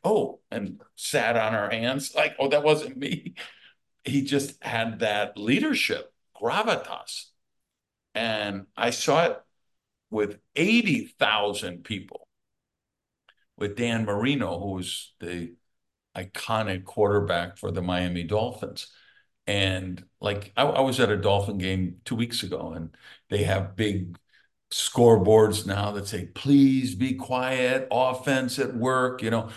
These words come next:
when the home team has the ball, they want you to be quiet so that he can call the audibles. And of course, when the opponents are there, they want the crowd to scream so loud they can't hear anything.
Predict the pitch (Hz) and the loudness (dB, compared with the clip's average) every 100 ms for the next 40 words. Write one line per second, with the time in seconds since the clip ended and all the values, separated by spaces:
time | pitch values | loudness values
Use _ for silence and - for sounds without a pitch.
0 | - 113 110 101 117 117 110 120 104 104 | -8 -2 0 2 4 2 2 2 2 2
1 | 98 - 104 90 90 92 98 - - _ | -2 -4 -6 0 2 2 0 -8 -20 _
2 | _ - 101 101 92 95 95 - 92 92 | _ -4 -2 -2 -2 -2 -4 -6 -6 -6
3 | 90 101 95 95 95 95 95 - 95 87 | -8 -8 -8 -6 -4 -4 -4 -4 -6 -8
4 | 85 90 95 92 95 92 92 - 85 85 | -6 -6 -6 -4 0 0 0 -2 -2 -2
5 | 87 80 85 95 92 90 80 - - _ | -2 -4 -4 -4 -4 -6 -8 -14 -20 _
6 | - - 113 98 - 101 98 92 98 110 | -20 2 4 4 0 0 0 0 0 0
7 | 104 98 98 107 90 87 92 95 87 90 | 2 2 0 2 0 0 0 0 -2 -2
8 | 87 90 - 87 - 90 87 87 82 - | -2 -4 -4 -10 -6 -4 -4 -6 -4 -4
9 | 101 98 104 98 98 95 92 90 95 90 | -4 -2 0 0 0 0 2 2 2 0
10 | 92 92 82 87 95 87 92 101 98 | -4 -4 -4 -2 -2 -2 -4 -8 -12